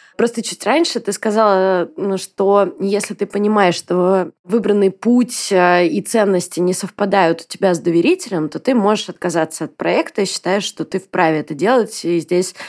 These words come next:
на самом деле, это очень важно. Но одно дело, когда ты, э, работаешь на себя,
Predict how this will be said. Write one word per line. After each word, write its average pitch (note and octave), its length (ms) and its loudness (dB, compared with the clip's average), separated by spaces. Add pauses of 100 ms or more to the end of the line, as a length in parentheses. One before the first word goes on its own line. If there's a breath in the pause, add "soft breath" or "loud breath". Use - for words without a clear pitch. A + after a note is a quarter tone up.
(120)
на F#3 100 -2
самом F3+ 200 0
деле, F3 140 2
это E3+ 120 -2
очень F3 220 -2
важно. D3 480 0 (300 soft breath)
Но G#3+ 200 2
одно A3+ 260 0
дело, A3+ 280 2
когда G3+ 460 0
ты, G3+ 680 2
э, F3+ 240 2
работаешь F3+ 540 0
на F3 100 -6
себя, G3 460 0